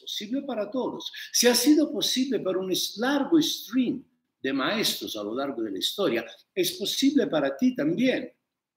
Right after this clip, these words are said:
Y si es posible para ti también, para la gente que está alrededor de ti. Entonces, si tenemos una esperanza que este mundo mejore y mejora,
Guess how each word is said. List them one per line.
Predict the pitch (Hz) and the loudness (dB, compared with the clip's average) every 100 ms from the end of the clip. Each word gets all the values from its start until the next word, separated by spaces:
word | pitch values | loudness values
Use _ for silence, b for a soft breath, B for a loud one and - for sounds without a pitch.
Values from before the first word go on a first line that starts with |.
| _ _ _ b b _ - | _ _ _ b b _ -2
Y | 160 | 4
si | - | 6
es | 220 220 | 6 6
posible | 214 240 247 254 | 4 4 6 6
para | 233 226 | 6 4
ti | 247 | 2
también, | 247 254 294 311 | 6 8 8 8
para | 269 247 | 4 2
la | 240 | 2
gente | 233 254 240 | 2 2 2
que | 226 | 0
está | 208 226 | 0 0
alrededor | 220 220 208 214 196 | 0 0 0 0 4
de | 196 | 4
ti. | - 127 101 | 4 2 2
Entonces, | 107 - - - - - - - _ _ _ _ - | -4 -8 -18 -10 -8 -6 -6 -8 _ _ _ _ -10
si | - 156 | -8 -4
tenemos | 180 185 170 139 | -4 -2 0 0
una | 135 135 | 0 -2
esperanza | 127 - - 139 180 131 82 - - - - _ _ _ _ _ | -2 -4 -2 -2 0 -2 -4 -6 -8 -8 -14 _ _ _ _ _
que | 135 | -10
este | - 131 | -8 -6
mundo | 127 135 123 107 | -4 -2 -4 -6
mejore | 117 - 233 208 208 - | -10 -8 -6 -6 -6 -2
y | 247 165 | 0 0
mejora, | 135 127 - - - | -2 -4 -8 -8 -10